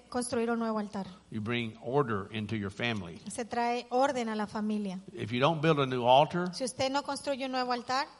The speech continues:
Speaker 2: typically the old stuff comes back.
Speaker 1: típicamente lo viejo va a regresar.
Speaker 2: And I think that's what's happened with many people that we've seen delivered.
Speaker 1: Y creo que eso es lo que ha pasado con mucha gente que hemos visto liberada.
Speaker 2: They never came here and built a new altar.
Speaker 1: Nunca vienen de aquí a construir un nuevo
Speaker 2: And
Speaker 1: altar.
Speaker 2: everything came back on them.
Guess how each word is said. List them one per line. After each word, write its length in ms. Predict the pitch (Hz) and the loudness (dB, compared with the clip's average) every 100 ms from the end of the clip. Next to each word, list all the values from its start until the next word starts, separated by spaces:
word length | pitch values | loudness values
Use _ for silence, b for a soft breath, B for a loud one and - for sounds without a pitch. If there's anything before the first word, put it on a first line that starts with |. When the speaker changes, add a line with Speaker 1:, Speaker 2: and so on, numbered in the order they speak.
| - | -2
Speaker 2:
typically 360 | 160 151 139 | 0 2 0
the 120 | 120 123 | 2 2
old 160 | 139 | 2
stuff 300 | 110 139 123 | 0 0 0
comes 320 | - 110 98 90 | 0 -4 -4 -2
back. 460 | 104 90 - - | 0 -2 -6 -2
Speaker 1:
típicamente 840 | 262 285 - 269 247 277 285 285 240 | 0 0 2 2 4 0 0 0 0
lo 240 | 240 226 220 | 2 2 2
viejo 480 | 226 247 254 277 269 | 0 0 0 -2 0
va 100 | 226 | -2
a 20 | |
regresar. 480 | 214 226 220 208 196 | -2 -4 -6 -4 0
Speaker 2:
And 80 | 131 | 2
I 40 | |
think 160 | 139 147 | 2 2
that's 200 | 147 127 | 0 0
what's 160 | 131 - | -4 2
happened 260 | 139 123 | 2 2
with 100 | 113 | -4
many 200 | 113 131 | -2 -2
people 300 | 120 135 117 | -2 -4 -4
that 120 | 104 101 | -6 -6
we've 180 | 117 - | -8 -6
seen 240 | 123 110 | -6 -4
delivered. 520 | 107 127 151 160 160 190 | -2 -2 -2 -4 -8 -10
Speaker 1:
Y 100 | 247 | -8
creo 220 | 247 247 | -4 -2
que 80 | 269 | -2
eso 120 | 277 | 0
es 40 | 277 | 0
lo 80 | |
que 100 | 277 | 0
ha 40 | 262 | 0
pasado 300 | 269 262 262 | 2 4 2
con 120 | 254 | 2
mucha 220 | 233 240 240 | -2 -2 -2
gente 240 | 247 240 | -4 -4
que 80 | 240 | -2
hemos 160 | 240 226 | -2 0
visto 260 | 226 254 | 0 0
liberada. 480 | 233 220 226 262 190 | 0 0 2 0 0
Speaker 2:
They 160 | 127 127 | 0 2
never 280 | 131 135 135 | 2 2 0
came 280 | 147 131 | 0 0
here 220 | 123 127 117 | 0 -2 -2
and 120 | 107 | 0
built 200 | 123 113 | -2 -2
a 40 | |
new 180 | 110 110 | -6 -4
altar. 240 | 98 98 240 | -2 -2 -2
Speaker 1:
Nunca 480 | 240 269 285 277 294 | 2 4 4 4 2
vienen 460 | 269 254 254 277 269 | 4 0 0 -2 -6
de 140 | 262 | -8
aquí 280 | 233 220 254 | -8 -8 -2
a 80 | 247 | -2
construir 420 | 254 240 247 226 | -2 -6 -4 -2
un 100 | 233 | 0
nuevo 200 | 226 214 | 0 -2
Speaker 2:
And 100 | 220 220 | -2 0
Speaker 1:
altar. 160 | 240 | 2
Speaker 2:
everything 340 | 123 117 120 110 | 2 0 -2 -2
came 240 | 117 110 | -2 8
back 260 | 113 113 98 | 8 8 4
on 160 | 90 | -6
them. 160 | 92 | -8